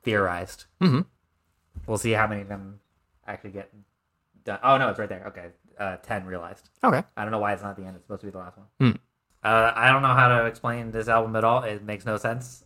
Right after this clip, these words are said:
Speaker 1: and that's kind of the whole point of it.
Speaker 2: Yeah, it will continue to not make sense until about three months later, as with The Lamb, the Badger, and the Bee.
Speaker 1: Yes, except it doesn't even make sense to me, so this is a new one. <laughs>
Speaker 2: There we go.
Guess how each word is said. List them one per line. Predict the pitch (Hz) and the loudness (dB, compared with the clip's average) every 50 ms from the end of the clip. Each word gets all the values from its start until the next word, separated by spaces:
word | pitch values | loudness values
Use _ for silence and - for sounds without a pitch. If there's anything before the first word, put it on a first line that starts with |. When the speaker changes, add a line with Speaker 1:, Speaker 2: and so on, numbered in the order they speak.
| _ | _
Speaker 1:
and | - 110 104 104 104 | -12 -10 -10 -10 -6
that's | - 107 104 - | -8 -8 -8 -6
kind | - 120 113 113 113 | -4 -4 -2 -2 -2
of | 113 110 107 | -2 -2 0
the | 113 107 | 2 2
whole | 117 110 | 2 2
point | - 113 104 98 | 2 0 0 0
of | 90 | 0
it. | 98 143 | 4 4
Speaker 2:
Yeah, | 120 - 240 | 6 6 8
it | 262 127 | 8 8
will | 127 123 123 123 | 8 8 6 6
continue | - 139 120 147 143 139 127 | 4 4 6 6 6 6 6
to | 120 127 | 4 4
not | 120 117 110 | 2 4 2
make | 113 110 110 | 0 0 0
sense | - - 113 110 110 - - | 0 0 0 0 -2 -4 -2
until | - 127 117 - 135 131 127 | -2 0 4 6 8 8 8
about | 123 113 120 120 104 - | 8 8 6 4 4 4
three | - 127 120 | 4 4 4
months | 113 107 107 - | 4 2 0 2
later, | - 110 107 104 104 - | 2 2 2 2 0 2
as | 95 113 110 110 | 2 2 2 2
with | 113 - | -2 -4
The | - | 0
Lamb, | 107 104 104 | -2 -2 -2
the | 104 104 | -2 -4
Badger, | 107 101 101 - 101 | -6 -6 -6 -8 -12
and | 98 98 | -12 -10
the | 98 | -10
Bee. | 101 92 - | -10 -10 -8
Speaker 1:
Yes, | - 147 156 147 123 107 - | -4 2 6 6 6 6 4
except | 117 - 143 120 117 123 | 0 0 0 0 0 0
it | 123 | 0
doesn't | 131 127 131 131 | 0 0 0 0
even | 131 120 120 120 | 0 -2 0 0
make | 117 110 107 | 0 -2 -2
sense | - 127 113 107 - | -2 -4 -4 -4 -4
to | - - | -6 -2
me, | 110 110 98 | -2 -2 -2
so | 92 - 113 | 0 0 0
this | 117 117 - | 0 0 -2
is | - - | -6 -4
a | 117 113 | -2 0
new | 113 110 101 | 2 2 2
one. | 98 92 - | 4 4 4
<laughs> | - - | 4 4
Speaker 2:
There | 120 120 | 6 4
we | 113 | 4
go. | 107 107 107 | 4 2 0